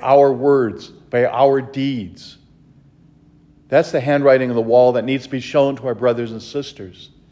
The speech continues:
that God's present ever and always through and with us. And we have that gift to be, to bestow on our brothers and sisters. I love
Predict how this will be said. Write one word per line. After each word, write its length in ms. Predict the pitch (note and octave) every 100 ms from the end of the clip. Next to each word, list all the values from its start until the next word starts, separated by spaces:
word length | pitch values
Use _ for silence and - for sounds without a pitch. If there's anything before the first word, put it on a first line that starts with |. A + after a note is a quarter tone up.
| _ _ _ _ _
that 120 | G#2
God's 360 | G2+ C#3 E3 E3
present 540 | - D#3+ D#3+ D#3+ C3+ - - _ _ _ _ -
ever 540 | D3+ E3 C#3 F2+ - - _ _ _ _ - - - - -
and 140 | B2+ D3
always 800 | C#3 D#3 E3 C3 F2+ - - - _ - _ _ _ _ _
through 340 | - D3 D3+ C#3
and 340 | C3+ C3 A2+
with 240 | C3 C#3 C3
us. 560 | B2+ F2 - - - _ _ _ _ _ _ - _ _ _ _ _ _ _ -
And 120 | G#2
we 120 | C3+
have 200 | D3 C3+
that 220 | B2+ A#2 A#2+
gift 260 | B2 -
to 60 | A#2+
be, 240 | A2 G#2 - _ _ _ _
to 60 | A2
bestow 600 | B2 A2+ - D#3+ D#3 C3+
on 160 | A2+
our 140 | A2 G#2+
brothers 400 | B2 A#2 A#2 G2+
and 100 | A2
sisters. 680 | - C#3 - G2 F2+ - - _ _ _ _ - _ _ _ _ _ _ _ _ _ _ _ _ -
I 80 | B2
love 500 | C3+ D#3+ D3 -